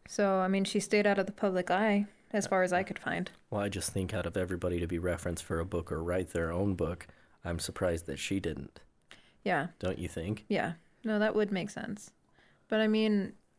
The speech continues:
Speaker 1: if you were that submissive character in all of this, you probably don't want to tie your life to those horrific acts. So I s-, I can
Speaker 2: Yeah, I g-
Speaker 1: see why she would wanna stay out of it and not ju-,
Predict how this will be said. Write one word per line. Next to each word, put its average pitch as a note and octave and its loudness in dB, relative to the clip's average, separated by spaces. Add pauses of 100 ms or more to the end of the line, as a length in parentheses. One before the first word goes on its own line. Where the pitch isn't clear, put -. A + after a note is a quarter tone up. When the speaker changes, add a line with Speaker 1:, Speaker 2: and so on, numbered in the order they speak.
(220)
Speaker 1:
if G#3 2
you G3+ 2 (460)
were G#3+ 4
that G3+ 2
submissive G3 0
character F#3+ 0
in F#3 2
all F3+ 2
of F#3 -4
this, F#3+ 0
you G#3+ -2
probably B3+ 4
don't G3 2
want G3+ 2
to G3 -2
tie F#3 -2
your G3 4
life G3 0
to F#3+ -2 (180)
those F#3+ 0
horrific F#3 0
acts. F3+ -2
So F#3+ 0
I G3+ 4
s-, A3 -4
I A3+ 2
can G#3+ 0 (600)
Speaker 2:
Yeah, G2 0
I - 0
g- G2 0
Speaker 1:
see A3 4
why G3 6
she G#3 2
would F#3+ 4
wanna F#3 2
stay F3+ 2
out F3 4
of F3+ 0
it F3+ 4
and F#3 4
not F3 2
ju-, F#3+ -6